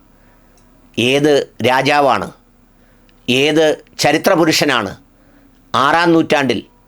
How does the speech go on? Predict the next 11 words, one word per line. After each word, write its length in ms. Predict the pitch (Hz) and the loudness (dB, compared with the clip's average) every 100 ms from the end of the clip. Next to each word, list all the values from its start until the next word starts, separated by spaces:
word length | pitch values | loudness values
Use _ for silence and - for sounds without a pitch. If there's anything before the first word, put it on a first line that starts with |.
| _ _ _ 113 | _ _ _ -6
അത്തരമൊരു 640 | 113 - 156 156 143 143 - - _ _ _ 143 | -4 -2 0 2 2 2 -2 -8 _ _ _ -2
തോൾ 220 | 151 175 165 | 0 2 2
നൽകി 320 | 143 139 135 110 - _ _ _ _ _ | 0 0 -2 -6 -12 _ _ _ _ _
ചവിട്ടിക്കയറ്റി 840 | - 135 151 170 - 135 123 135 127 - _ - 110 | -4 -2 -2 -2 -2 -2 -2 -4 -6 -6 _ -8 -2
ബാങ്ക് 300 | 120 135 147 139 | 0 2 2 2
വിളിപ്പിക്കുന്നത്? 560 | 113 107 101 87 78 - _ _ _ _ _ _ _ _ _ 123 | 0 -2 -6 -6 -8 -14 _ _ _ _ _ _ _ _ _ -2
ഇന്നും 320 | 135 156 165 147 - - 117 | 2 2 0 -4 -10 -4 -2
രാമകൃഷ്ണൻ്റെ 680 | 131 160 180 175 180 160 170 - | 0 0 0 0 0 0 -2 -2
കാൽ 200 | 147 180 160 | -2 0 0
കവയ്ക്കുന്നത് 540 | 151 156 165 160 127 92 _ _ _ _ _ | 0 -2 -2 0 -2 -4 _ _ _ _ _
കാണാൻ 400 | 143 139 160 175 | -2 0 0 0